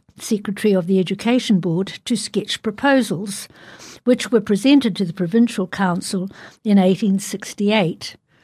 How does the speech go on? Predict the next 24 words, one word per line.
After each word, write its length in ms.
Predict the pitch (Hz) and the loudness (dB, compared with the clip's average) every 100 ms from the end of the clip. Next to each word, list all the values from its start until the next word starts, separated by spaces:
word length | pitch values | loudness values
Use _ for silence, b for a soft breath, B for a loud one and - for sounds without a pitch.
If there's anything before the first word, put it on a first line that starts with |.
| b b b b b | b b b b b
The 80 | 202 | -6
superintendent 1000 | - 262 262 247 190 - 254 226 180 202 | 0 0 2 2 0 2 2 2 0 -2
set 240 | - 220 | 0 2
up 180 | 208 202 | 2 0
an 140 | 208 | 2
education 680 | 202 202 202 226 226 226 220 | 2 0 -4 -2 0 2 0
commission. 580 | 202 226 240 - 151 147 - _ b b | 2 2 0 0 -4 -4 -8 _ b b
A 60 | 190 | -2
debate 440 | 180 240 277 - | 0 2 2 2
ensued 640 | 185 175 - 175 196 233 - b b b b | -2 -4 -2 0 0 -2 -10 b b b b
on 140 | 226 | 4
the 80 | 269 | 6
merits 540 | 240 185 202 214 - | 6 6 4 0 -4
of 140 | 170 - | -8 -6
co-ed 600 | - 233 226 175 214 - - | -2 2 4 2 0 -2 -2
versus 400 | 190 214 233 208 | 2 2 0 -6
single-sex 800 | - 247 220 190 - 175 - - | 2 2 2 -2 -2 -4 -4 -2
high 220 | 233 233 | 0 2
schools. 680 | 220 - 170 180 - - - b b b b | 0 -6 -8 -8 -12 -16 -18 b b b b
A 80 | 220 | -10
public 460 | 208 214 180 214 - | -2 -2 -2 -2 2
meeting 420 | 240 254 262 185 | 4 4 4 2
was 220 | 156 - | -2 -6
held, 420 | - 175 165 - | -4 -2 -4 -8